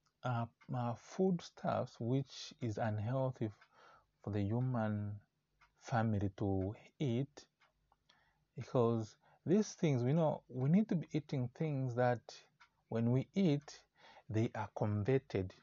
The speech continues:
into good blood. And this animal product cheese is that it does not, uh, convert into good blood unless you eat a plant-based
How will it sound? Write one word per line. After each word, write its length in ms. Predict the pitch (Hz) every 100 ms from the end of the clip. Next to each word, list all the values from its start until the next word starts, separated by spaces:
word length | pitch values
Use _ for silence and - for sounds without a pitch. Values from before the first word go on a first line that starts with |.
| _ _
into 340 | 110 - 113 101
good 240 | 110 101 101
blood. 360 | 104 98 101 - _ _ _ _ _ - - - 123
And 180 | 120
this 380 | 170 240 233 - -
animal 400 | 156 180 180 110 -
product 520 | 139 127 107 101 - -
cheese 480 | - 101 101 107 - _ _ _ -
is 200 | 131 110 -
that 180 | 120 -
it 140 | 131 -
does 320 | 131 117 107 -
not, 560 | 123 123 135 139 139 - - _ _ _ _ _ _ _ _ -
uh, 360 | 117 107 104 104 -
convert 640 | - 107 107 113 113 113 -
into 460 | 120 107 123 110 98
good 180 | 120 117 143
blood 360 | 107 110 123 - _ _ _ - -
unless 520 | 139 139 180 214 -
you 140 | 160 165 _ -
eat 260 | 160 156 -
a 60 | 117 _ -
plant-based 1160 | 160 160 165 - - 110 127 127 131 - -